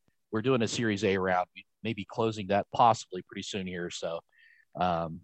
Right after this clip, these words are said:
we have, uh, extremely valuable intellectual property, and we're making leaps in progress every day, bounds, bounds and leaps of progress every day. So we're, we're doing fantastic. So that website is far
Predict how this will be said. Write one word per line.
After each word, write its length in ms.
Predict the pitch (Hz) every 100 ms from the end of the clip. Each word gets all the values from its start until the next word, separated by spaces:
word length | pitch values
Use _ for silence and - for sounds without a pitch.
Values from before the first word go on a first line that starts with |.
| -
we 100 | 95
have, 140 | 90
uh, 240 | 92 85 82
extremely 440 | 92 - 123 104 92
valuable 440 | 98 98 92 92
intellectual 360 | 87 90 - -
property, 320 | 90 82 -
and 80 | 82
we're 80 | 82
making 220 | 87 - - _ _ _ -
leaps 260 | 104 95
in 60 | 82
progress 420 | - 90 87 85
every 160 | 98 82
day, 180 | 82 82 101
bounds, 420 | 98 98 - - _ - - _
bounds 240 | 117 117 113
and 80 | 95
leaps 180 | 95 -
of 60 |
progress 320 | 104 90 92 85
every 120 | 82
day. 120 | 82
So 60 | -
we're, 100 | 90 85
we're 100 | 95
doing 160 | 101
fantastic. 640 | 92 98 92 92 82 - -
So 140 | 98
that 160 | 98 95
website 360 | 92 - 95
is 120 | 87 -
far 380 | - 92 107 117